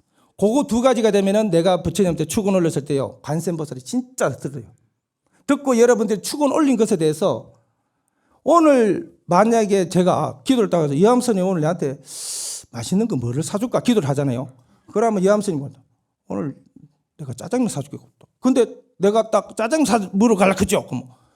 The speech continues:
여암선이 "맞다." 이러면 그거 다 가르쳐준다. 근데 그게 뭐냐? 여러분들이 아까 준비하시고 소시아처럼 막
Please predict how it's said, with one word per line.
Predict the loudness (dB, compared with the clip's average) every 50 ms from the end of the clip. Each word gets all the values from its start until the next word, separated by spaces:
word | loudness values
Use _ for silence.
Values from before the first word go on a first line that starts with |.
| _ _ -4
여암선이 | -4 -4 -4 -6 -8 -4 -2
"맞다." | -2 -2 0 -2 -6
이러면 | -6 -8 -14 -20 _ _ _ _ _ _ _ _ _ _ _ _ _ _ _ _
그거 | _ -20 -18 -16
다 | -14 -10 -6
가르쳐준다. | -4 -4 -4 -4 -6 -8 -8 -10 -12 -18 _ _ _ _ _ _ _ _ _ _ _ _ _ _ _ _ _ _ _ _ _ _ _ _ -4
근데 | -2 0 0
그게 | 2 2 2 2 2
뭐냐? | 0 0 -2 -2 -4 -6 -10 -14 -20 _ _ _ -4
여러분들이 | -2 -2 -2 -2 -4 -4 -4 -4 -4 -4 -4 -6 -6
아까 | -6 -4 -2 -2 -2 -4 -6 -10 -12 _ _ _ _ _
준비하시고 | -4 -2 0 2 2 0 0 -2 -4 -6 -4 -4 -4 -4
소시아처럼 | -4 -4 -4 -4 -4 -4 -4 -4 -6 -10 -10 -8 -8 -10 -10 -12 -16 _ _ _ _ _ _ _ _ _
막 | -16 -12 -8 -8 -8 -8 -10 _